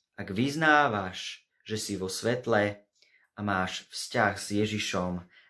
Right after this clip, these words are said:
neklam sám seba, že nemáš hriech. A žij svoje vyznanie v úprimnosti.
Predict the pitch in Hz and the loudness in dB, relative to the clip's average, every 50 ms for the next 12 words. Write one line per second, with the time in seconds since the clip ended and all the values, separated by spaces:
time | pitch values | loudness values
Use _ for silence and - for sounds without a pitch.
0 | - 117 131 143 143 135 127 113 101 98 - - 95 90 87 90 - - 110 110 | -2 0 0 0 0 2 2 2 2 2 0 -2 0 0 0 -2 -2 0 0 0
1 | 107 95 90 87 90 87 - _ _ _ _ _ - - 95 95 92 90 85 82 | 2 2 0 -2 -2 -6 -10 _ _ _ _ _ -12 -8 -6 -4 -2 -2 -4 -4
2 | 82 85 - 95 85 85 85 85 87 - - - - _ _ _ _ _ _ _ | -6 -8 -10 -10 -10 -10 -10 -10 -12 -14 -18 -20 -20 _ _ _ _ _ _ _
3 | _ _ _ - 104 107 95 104 127 143 123 - - - 101 92 90 87 107 117 | _ _ _ -2 0 0 0 0 -2 -2 -2 -4 -2 -2 0 0 0 0 -2 -2
4 | 120 120 117 104 98 92 87 87 87 92 92 - - - 92 90 87 87 85 - | 0 0 0 0 0 -2 -4 -4 -6 -8 -8 -8 -8 -6 -4 -4 -4 -4 -8 -10
5 | - - - 90 90 - | -12 -14 -14 -16 -18 -20